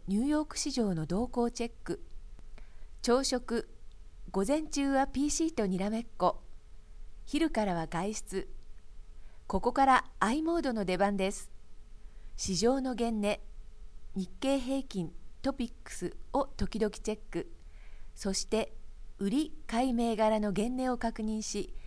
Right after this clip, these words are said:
考えたり注文を出します。株式市場は長期トレンドと今というタイミングがあります。外出するときに絶対の携行品です。手放せません。他に、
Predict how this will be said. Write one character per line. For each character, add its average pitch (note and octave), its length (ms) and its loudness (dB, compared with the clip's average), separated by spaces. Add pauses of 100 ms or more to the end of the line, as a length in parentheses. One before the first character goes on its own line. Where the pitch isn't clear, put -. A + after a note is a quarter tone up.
(280)
考 C4+ 260 -2
え D4 140 0
た G#3 140 2
り F#3+ 220 0 (180)
注 G#3+ 220 0
文 A3 220 2
を G#3 80 2
出 F#3+ 140 2
し - 120 -4
ま F#3 140 2
す。 - 200 -12 (1300)
株 G#3+ 260 2
式 D#4 200 -2
市 D#4 160 2
場 B3 240 6
は F3 200 6 (140)
長 C4 260 2
期 - 120 -8
ト C4+ 120 4
レ C4+ 120 4
ン G#3+ 60 0
ド G3 100 0
と - 280 0 (140)
今 D4 200 2
と A#3 100 2
い G3 120 4
う F3+ 60 2
タ F3 180 0
イ F3+ 60 4
ミ F#3+ 140 4
ン F#3 60 2
グ F#3 100 2
が F3 100 2
あ E3+ 60 2
り E3+ 100 -2
ま E3+ 140 -2
す。 - 160 -10 (1120)
外 A3 220 4
出 B3 160 -4
す B3 140 -2
る A#3+ 100 -4
と B3 120 4
き G3+ 140 -2
に F#3+ 260 -2
絶 - 240 -2 (140)
対 B3+ 220 2
の B3 180 -2
携 A#3 180 2
行 G#3+ 200 2
品 G#3+ 220 -2
で G3+ 140 2
す。 - 160 -6 (680)
手 F3 120 -4
放 F#3+ 120 4 (120)
せ C4+ 120 0
ま B3+ 140 0
せ B3+ 200 0
ん。 F#3 80 -8 (1040)
他 A#3 280 4
に、 A3+ 220 0